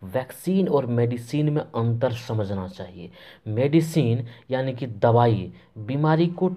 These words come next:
ठीक करता है, जबकि वैक्सीन बीमारी होने ही नहीं देता है।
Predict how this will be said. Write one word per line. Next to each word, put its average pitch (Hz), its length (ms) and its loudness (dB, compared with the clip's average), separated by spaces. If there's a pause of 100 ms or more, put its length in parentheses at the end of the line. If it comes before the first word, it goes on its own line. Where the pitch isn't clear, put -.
(160)
ठीक 214 420 -2
करता - 320 0
है, 98 300 -8 (260)
जबकि 135 560 -4 (160)
वैक्सीन 151 500 0
बीमारी 143 500 -2
होने 135 560 0
ही 170 180 6
नहीं 117 240 2
देता 95 300 -8
है। 92 200 -14